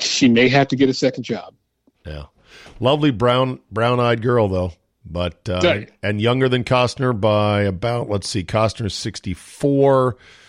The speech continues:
Speaker 2: She was or is forty-nine, I believe.
Speaker 1: So those kids are gonna be graduating sixteen, fourteen, twenty, uh,
Speaker 2: Couple
Speaker 1: I'm just
Speaker 2: years.
Speaker 1: trying to see if,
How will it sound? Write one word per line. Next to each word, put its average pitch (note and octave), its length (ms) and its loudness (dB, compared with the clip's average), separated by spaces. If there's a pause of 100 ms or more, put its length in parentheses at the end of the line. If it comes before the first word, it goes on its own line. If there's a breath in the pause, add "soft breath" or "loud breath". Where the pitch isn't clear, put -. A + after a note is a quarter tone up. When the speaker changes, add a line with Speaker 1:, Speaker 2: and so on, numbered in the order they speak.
(160 soft breath)
Speaker 2:
She A#2+ 880 -2
was G#2 840 0
or F#2+ 180 -6 (120)
is G#2+ 720 0
forty-nine, F2 920 -4
I C#2+ 80 -14
believe. G1+ 580 -20 (1600)
Speaker 1:
So C#3+ 160 0
those E3+ 200 2
kids E3 420 -2
are D3 40 -6
gonna C3+ 180 -2
be C3+ 140 -4
graduating B2+ 840 -2
sixteen, D3+ 480 -6
fourteen, C#3+ 400 -2
twenty, C3+ 640 -4 (600)
uh, F#2 320 -8 (400)
Speaker 2:
Couple B2+ 220 4
Speaker 1:
I'm - 40 6
just D#3 100 4
Speaker 2:
years. B2+ 60 2
Speaker 1:
trying D3+ 120 4
to D#3 60 2
see D#3+ 300 2 (240 loud breath)
if, D3+ 140 2